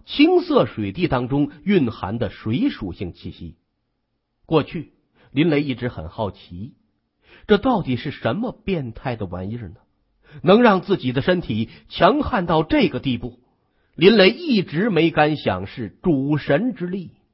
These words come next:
今天，林雷才明白，我如果用这主神力使用迷影这一招，威力会有多大呢？林雷心中暗想，一招攻击力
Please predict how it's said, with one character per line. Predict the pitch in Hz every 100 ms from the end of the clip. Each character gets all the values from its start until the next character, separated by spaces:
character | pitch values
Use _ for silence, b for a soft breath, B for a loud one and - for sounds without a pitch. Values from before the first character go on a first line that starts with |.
| _ _ _ _ _ _ _ _ _
今 | 214 330
天， | 262 - 101 - _ _ _ _
林 | 113 147 208
雷 | 147 123
才 | 127 - 107
明 | 90 87
白， | 90 - _ _ _ _ _ _ _ _ _ _ _ _ _
我 | - 90
如 | 92
果 | 104 92
用 | 95 90
这 | 82
主 | - 87
神 | 80 98
力 | 123 101
使 | - 85
用 | 104 90
迷 | 90 175
影 | 196 - -
这 | 107
一 | 78
招， | - - - _ _ _ _ _ _ _
威 | 113 110
力 | 107
会 | 92 104
有 | 87 -
多 | 120
大 | - -
呢？ | - _ _ _ _ _ _ _ _ _ _ _ _ -
林 | 123 214
雷 | 233 147
心 | 180 147 131
中 | 123
暗 | 120 87
想， | - - _ _ _ _ _ _ _ _ _ _ _ _ _ _ _
一 | 247 277 214
招 | 208 190
攻 | 190 233 226
击 | 214
力 | 220 220 127 -